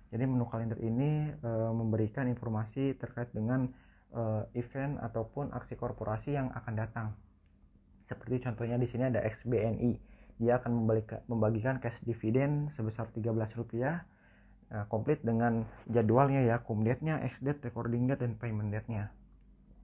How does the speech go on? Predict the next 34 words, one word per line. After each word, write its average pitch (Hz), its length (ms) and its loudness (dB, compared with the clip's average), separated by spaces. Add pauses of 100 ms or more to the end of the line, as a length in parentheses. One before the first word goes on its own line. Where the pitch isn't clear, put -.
(220)
Ataupun 139 480 2
di - 80 -10
sini 156 160 0
ada 135 240 4
S 117 160 -4 (160)
Fund 107 240 0 (480)
yang 110 160 0
akan 143 160 0
melakukan 135 400 0
R 123 80 -2
U 117 80 0
P 113 160 -6
S 120 240 -4
L 113 240 0
B 151 320 2 (560)
de-, - 160 -4 (160)
pada 107 320 2
tanggal 120 320 4
dua 120 80 4
puluh 110 240 -8
satu 117 320 -6
September 113 640 2
ya. 98 240 0
Di 107 160 -2
sini 139 240 2 (240)
ser-, - 240 -10
serta 131 320 -2
lengkap 135 400 -2
dengan 120 320 2
alamatnya 113 480 0
juga 113 240 6
di 107 80 0
sini 101 320 -6
gitu. - 240 -12